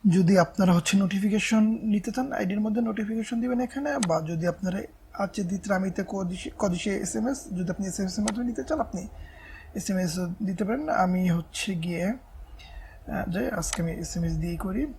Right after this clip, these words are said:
এখানে আপনি পাবেন প্রসিগু-, প্রসিগুয়ে কোন, আম, এসএমএস, আহ, ও কোন অ্যাপ, আপনি, আমি এসএমএস দিব আজকে।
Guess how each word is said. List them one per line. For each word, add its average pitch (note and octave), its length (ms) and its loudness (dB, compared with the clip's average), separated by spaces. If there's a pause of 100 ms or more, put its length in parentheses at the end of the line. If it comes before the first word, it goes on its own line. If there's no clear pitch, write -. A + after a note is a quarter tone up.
(140)
এখানে F#3+ 260 2
আপনি G#3 200 -2
পাবেন A3 240 0
প্রসিগু-, F#3 560 -2
প্রসিগুয়ে G3+ 560 0
কোন, F#3+ 320 2
আম, F#3 840 0
এসএমএস, A#3 540 -4
আহ, F3 520 -4
ও G3 60 0
কোন F3+ 180 -2
অ্যাপ, D#3+ 260 -2
আপনি, F3+ 400 -4
আমি F3+ 240 -2
এসএমএস F3+ 340 -2
দিব G#3 440 -4
আজকে। B3+ 340 -8